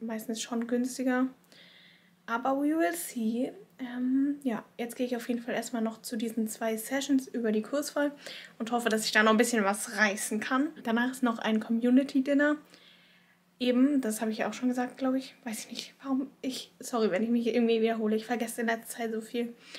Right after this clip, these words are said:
Also Community-Dinner und Bingo-Night. Ja, aber jetzt gehe ich erstmal zu den Kurswahlen.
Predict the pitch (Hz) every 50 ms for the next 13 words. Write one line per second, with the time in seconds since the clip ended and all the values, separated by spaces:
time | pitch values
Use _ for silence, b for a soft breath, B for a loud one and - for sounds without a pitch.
0 | B B B B B B B B - 220 220 - - 240 240 247 254 240 233 240
1 | - - - 254 247 247 247 190 190 190 208 226 233 262 262 262 262 262 262 254
2 | 254 254 254 254 254 - - - - _ _ 247 202 165 - - - - - _
3 | _ B B B B B _ - 233 208 196 196 190 - - - - 233 226 233
4 | 220 208 254 - - 269 220 214 - - - - 233 - 214 240 254 - - _
5 | - - - - - - - - -